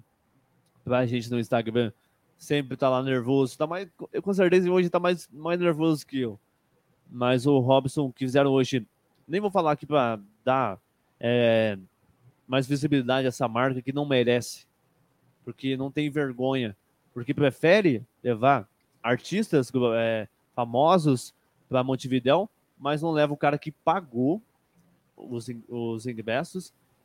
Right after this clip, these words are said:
e colaborou de forma pra ir. Então, é, deixo aqui a minha lamentação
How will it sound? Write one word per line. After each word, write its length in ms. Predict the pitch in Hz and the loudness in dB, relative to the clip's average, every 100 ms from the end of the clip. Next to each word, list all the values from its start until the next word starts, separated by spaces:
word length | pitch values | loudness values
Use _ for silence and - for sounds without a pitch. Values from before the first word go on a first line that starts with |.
| _ | _
e 320 | 127 131 131 123 | -6 -4 -4 -6
colaborou 580 | 143 156 147 139 143 143 _ _ - | -2 0 2 0 0 -4 _ _ -8
de 160 | 127 | -4
forma 400 | 131 135 135 139 | 0 4 4 2
pra 320 | 131 143 143 143 | 0 2 4 4
ir. 260 | 135 113 - _ _ _ _ _ _ | 2 0 -6 _ _ _ _ _ _
Então, 540 | 110 113 131 147 147 - _ _ - - - _ _ _ _ 127 | -4 0 2 2 0 -6 _ _ -20 -20 -20 _ _ _ _ -2
é, 800 | 123 120 123 123 120 120 117 113 104 98 _ _ _ _ _ _ _ _ _ _ _ _ _ | 2 4 4 4 4 2 2 0 -6 -16 _ _ _ _ _ _ _ _ _ _ _ _ _
deixo 380 | 123 120 143 143 | -20 -2 0 0
aqui 180 | 139 139 | 0 0
a 60 | 127 | 0
minha 180 | 127 | 0
lamentação 640 | 131 135 131 117 - 139 | 0 0 0 0 0 -2